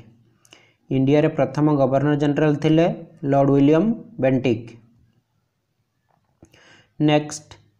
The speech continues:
in which district of Odisha is the Central Rice Research Institute situated? ଓଡ଼ିଶାର କେଉଁ ଜିଲ୍ଲାରେ ସେଣ୍ଟ୍ରାଲ ରାଇସ୍ ରିସର୍ଚ୍ଚ ଇନଷ୍ଟିଚ୍ୟୁଟ୍ ଅବସ୍ଥିତ?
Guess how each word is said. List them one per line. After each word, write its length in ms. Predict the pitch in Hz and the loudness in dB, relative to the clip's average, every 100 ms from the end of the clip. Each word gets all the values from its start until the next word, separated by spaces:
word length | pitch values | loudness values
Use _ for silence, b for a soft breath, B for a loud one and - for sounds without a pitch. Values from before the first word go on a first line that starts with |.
| _ _ _ | _ _ _
in 160 | 151 139 | -2 0
which 200 | 139 143 151 | 0 0 -2
district 500 | 147 147 156 147 160 | -4 -2 -4 -2 -2
of 180 | 151 139 | 0 0
Odisha 360 | 139 143 151 117 - - - _ | 0 0 0 0 -2 -10 -20 _
is 220 | 147 139 143 | -6 -4 -2
the 140 | 156 | -2
Central 560 | 151 - 127 131 147 156 165 B B B _ | -2 -4 -4 0 2 2 -4 B B B _
Rice 340 | 131 127 139 143 | 0 2 0 0
Research 480 | 147 143 156 151 - | -2 0 -2 -2 -2
Institute 680 | 139 123 - 139 156 160 160 - - | -4 -4 -4 0 2 2 -2 -12 -6
situated? 560 | 139 147 135 123 101 101 - - _ b b b b _ | -2 0 -2 -2 -4 -8 -18 -20 _ b b b b _
ଓଡ଼ିଶାର 400 | 131 139 147 151 | 0 0 2 0
କେଉଁ 240 | 156 139 135 | 0 0 0
ଜିଲ୍ଲାରେ 460 | 143 147 151 156 190 - - _ _ _ | 2 4 4 2 0 -6 -18 _ _ _
ସେଣ୍ଟ୍ରାଲ 500 | - 131 127 147 156 147 135 | -8 -6 -2 0 2 2 2
ରାଇସ୍ 280 | 131 147 - - _ | 2 0 -4 -16 _
ରିସର୍ଚ୍ଚ 480 | 135 135 - 151 147 | -4 -2 -2 -2 -2
ଇନଷ୍ଟିଚ୍ୟୁଟ୍ 680 | 135 127 127 139 147 156 160 | -4 -4 -2 -2 2 0 0
ଅବସ୍ଥିତ? 800 | 151 139 143 - 117 113 101 - | -2 -2 -2 -2 -2 -4 -8 -12